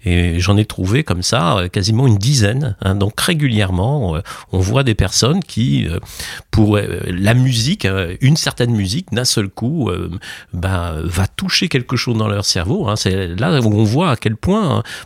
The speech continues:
la musique, pour beaucoup de je-, d'entre nous, euh,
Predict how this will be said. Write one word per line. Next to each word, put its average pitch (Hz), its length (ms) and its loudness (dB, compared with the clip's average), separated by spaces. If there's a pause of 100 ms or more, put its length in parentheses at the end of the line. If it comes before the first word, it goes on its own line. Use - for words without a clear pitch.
(100)
la 92 100 0
musique, 104 320 2
pour 104 120 2
beaucoup 107 280 0
de 95 80 -2
je-, 101 100 0
d'entre 98 460 0
nous, 175 240 4 (360)
euh, 95 320 -2